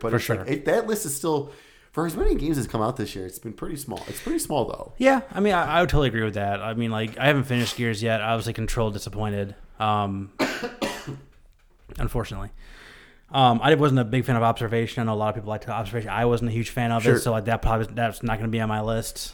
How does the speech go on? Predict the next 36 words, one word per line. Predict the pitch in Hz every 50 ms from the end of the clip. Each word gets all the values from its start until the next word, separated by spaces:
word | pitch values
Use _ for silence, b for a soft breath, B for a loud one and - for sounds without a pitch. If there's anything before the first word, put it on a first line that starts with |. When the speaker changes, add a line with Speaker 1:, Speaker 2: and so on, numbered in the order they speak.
| - -
Speaker 2:
What | - -
else | - 104 -
came | 104 101
out | 92 -
this | - - -
year? | 113 101 101 101 - - _ _ _ _ _ _ - - - - - - - - - - - - - - - - - B B B B B B B B B B B B B B B B B B _ _ _ _ _ - - -
The, | 123 120 120 117 113 113 113 107
Speaker 1:
Mm-hmm. | 104 - - - -
Speaker 2:
I | 120 110
know. | 104 104 98 101
I, | 104 123 127
for, | - - 151
I | 139 139
mean, | 143 131
for | 135 147
me, | 135 139 135 135 131
like, | 117 113 113 110 101 104
Walking | 117 123 120 110 - 120
Dead | 110 117 107
season | 113 113 107 104
four | - - 113 117 110
came | - 127 117 113
out. | 107 107 107 107 107 104 - - B B B B B B B
Speaker 1:
Right. | 87 87 85 113
Speaker 2:
Um, | 120 120 113 110 110 107 107 107 104 101 101 101 98 - -
the, | 135 127
was | 127 123 139 131
Guacamelee | 139 190 - 202 202 214 202
two | 202 214 214
this | 214 170 185
year, | 185 147
or |
was | 127
that | 123 98
last | 101 101 101 - -
year? | 101 98 95 92 -